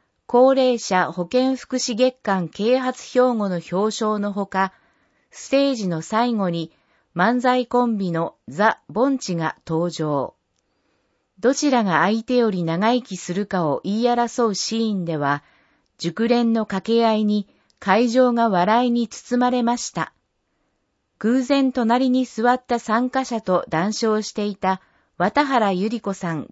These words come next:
九十歳は、「おしゃべりは楽しいし、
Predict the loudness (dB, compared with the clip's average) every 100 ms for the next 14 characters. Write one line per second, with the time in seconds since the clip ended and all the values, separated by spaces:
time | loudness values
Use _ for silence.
0 | -8 -4 -4 -4 -6 -8 -6 -4 -2 -2
1 | -2 -4 _ _ _ _ _ _ _ _
2 | -8 0 2 2 0 0 -2 -2 -2 -2
3 | -2 -4 -4 -6 -8